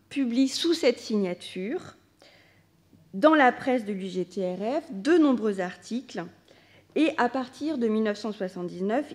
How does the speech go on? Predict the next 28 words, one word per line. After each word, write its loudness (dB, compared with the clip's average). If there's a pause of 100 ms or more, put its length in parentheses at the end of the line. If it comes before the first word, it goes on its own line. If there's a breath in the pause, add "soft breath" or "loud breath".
(140)
il 2
anime 2
la 2
rubrique -6
intitulée « -6
Femmes -2
réunionnaises » -2
qui -12
paraît -2
dans -2
chacune -2
des 0
éditions -6
du -4
journal. -10 (1400 soft breath)
Ces -2
publications, -4 (180)
elles 2
témoignent 2 (120)
d'un 4
militantisme -2 (280 loud breath)
qui -2
est 6
au 4
carrefour -4
de -4
plusieurs 0
mobilisations. -4